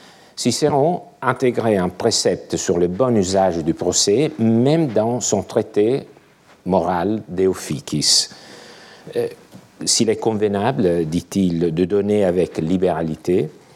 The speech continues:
il ne l'est pas moins d'exiger ce qui nous est dû sans être aigre.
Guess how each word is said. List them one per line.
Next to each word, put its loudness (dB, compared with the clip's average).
il 2
ne 2
l'est 0
pas -4
moins 2
d'exiger 0
ce 0
qui -2
nous 2
est 2
dû -4
sans -2
être -2
aigre. -6